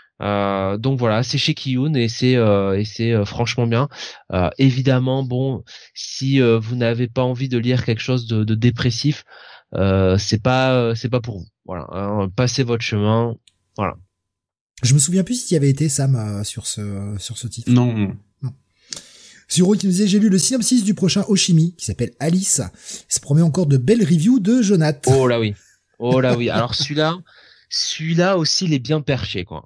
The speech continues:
Speaker 1: Alors là, ça, euh... Mais par contre, là, va,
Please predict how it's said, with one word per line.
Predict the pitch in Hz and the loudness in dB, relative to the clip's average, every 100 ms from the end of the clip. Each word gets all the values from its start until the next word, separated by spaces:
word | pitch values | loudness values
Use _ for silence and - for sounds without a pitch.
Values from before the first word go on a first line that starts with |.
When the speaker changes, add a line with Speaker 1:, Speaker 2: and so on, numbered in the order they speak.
| 67 | -6
Speaker 1:
Alors | 110 | -2
là, | 117 139 | -2 -2
ça, | 139 127 143 - _ _ _ _ _ | -6 -8 -8 -12 _ _ _ _ _
euh... | 98 98 95 92 90 90 78 78 85 | -10 -6 -4 -4 -4 -6 -6 -8 -4
Mais | 127 | -2
par | 147 135 | -2 -2
contre, | 202 147 | -4 -2
là, | 156 175 | 0 0
va, | 151 | -2